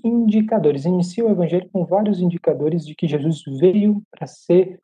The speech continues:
o cumprimento dessas profecias, ou ser aquele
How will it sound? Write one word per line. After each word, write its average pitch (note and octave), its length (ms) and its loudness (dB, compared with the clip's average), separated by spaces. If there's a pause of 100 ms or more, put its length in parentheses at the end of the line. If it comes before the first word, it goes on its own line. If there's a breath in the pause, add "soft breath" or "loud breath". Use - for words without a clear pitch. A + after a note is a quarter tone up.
(100)
o E3+ 80 -2
cumprimento F#3 880 -2
dessas D3 340 0
profecias, D3+ 760 -2
ou E3 260 2 (340 loud breath)
ser G#3 320 2
aquele F#3+ 680 0